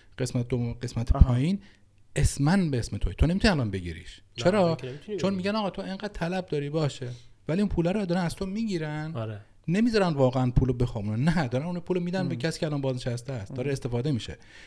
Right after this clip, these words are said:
Speaker 1: به این امید که نسل بعدی که داره میاد و کار می‌کنه، اونا هم همین کارو می‌کنن. بعد از اونا می‌گیرن می‌دن به تو. یعنی همجوری این
Speaker 3: نه، پول تو رو، نه، اون کار نمی‌کنن.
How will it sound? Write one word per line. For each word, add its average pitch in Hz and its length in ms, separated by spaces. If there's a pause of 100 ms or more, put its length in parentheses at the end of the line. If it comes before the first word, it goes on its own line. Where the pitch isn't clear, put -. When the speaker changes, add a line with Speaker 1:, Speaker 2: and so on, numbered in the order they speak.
(140)
Speaker 1:
به 170 220
این 214 240
امید 180 360
که 147 120
نسل 143 440
بعدی 139 520
که 139 160
داره 127 200
میاد 135 320 (180)
و 120 120
کار 135 320
می‌کنه، 151 340
اونا 160 200
هم 165 220
همین 196 140
کارو 135 280
می‌کنن. 123 640 (220)
بعد 156 140
از 160 120
اونا 156 140
می‌گیرن 156 280
می‌دن 135 240
به 104 80
تو. 95 140
یعنی 117 140
همجوری 127 320
این 131 180 (600)
Speaker 3:
نه، 117 240 (260)
پول 123 200
تو 123 180
رو، 127 140 (140)
نه، 104 160 (100)
اون 110 100
کار 110 180
نمی‌کنن. 113 380